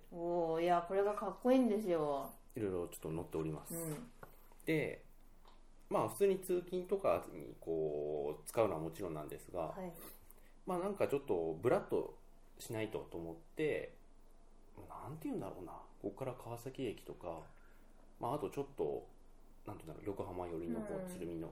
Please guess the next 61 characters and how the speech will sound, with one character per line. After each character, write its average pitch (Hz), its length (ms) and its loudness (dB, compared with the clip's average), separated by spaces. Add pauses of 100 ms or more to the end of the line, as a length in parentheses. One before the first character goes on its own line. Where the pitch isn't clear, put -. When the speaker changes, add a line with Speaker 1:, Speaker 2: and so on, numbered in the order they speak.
(140)
Speaker 2:
方 85 220 -4
と - 60 -16
か、 - 260 -6 (540)
ぐ 78 80 -2
る 76 80 -6
ー 78 180 -4
っ 78 60 -6
て 78 100 -14
な 73 80 -14
ん 71 60 -14
か 76 80 -12
回 80 180 -6
っ - 20 -8
て 87 120 -4
た - 80 -6
り 69 100 -10
し - 60 -16
た 80 80 -10
ん - 20 -12
で 78 60 -14
す - 60 -18
け - 80 -10
ど、 73 220 -8 (220)
な 107 80 -6
ん 85 40 -8
か 80 120 -2
同 120 80 0
じ 139 80 -2
と 160 80 2
こ 156 80 2
ろ 123 100 4
回 85 120 2
っ 87 100 -2
て 104 80 0
る 104 80 2
だ 107 100 2
け 120 80 -4
じ 107 60 4
ゃ 85 60 2
つ - 120 -8
ま 98 120 0
ん 123 80 0
な 104 100 2
い 82 60 0
な 85 160 -2
と 82 100 -6
思 82 160 -2
い 85 60 -2
ま 85 160 -6
し - 80 -16
て、 82 180 -2
Speaker 1:
う 214 60 -2
ん。 - 20 -6 (1300)
Speaker 2:
見 143 40 2
ま 320 140 0
し - 80 -6
た 117 100 0
か 87 140 -4
ね？ 80 320 -4 (1700)
あ 87 180 -2
の、 78 560 -4